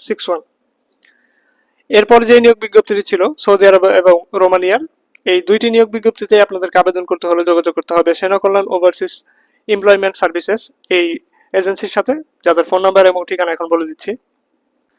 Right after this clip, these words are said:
এসকেএস টাওয়ার, লেভেল ফাইভ, সেভেন্থ ভিআইপি রোড, মহাখালী, ঢাকা বারোশো বারো। ফোন নাম্বার হচ্ছে জিরো টু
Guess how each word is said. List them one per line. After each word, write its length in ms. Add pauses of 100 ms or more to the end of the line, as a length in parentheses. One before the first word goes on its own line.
(760)
এসকেএস 480 (100)
টাওয়ার, 240 (100)
লেভেল 280
ফাইভ, 180 (380)
সেভেন্থ 340 (400)
ভিআইপি 500
রোড, 200 (600)
মহাখালী, 400 (100)
ঢাকা 260
বারোশো 340
বারো। 140 (120)
ফোন 160
নাম্বার 180
হচ্ছে 240
জিরো 160 (100)
টু 80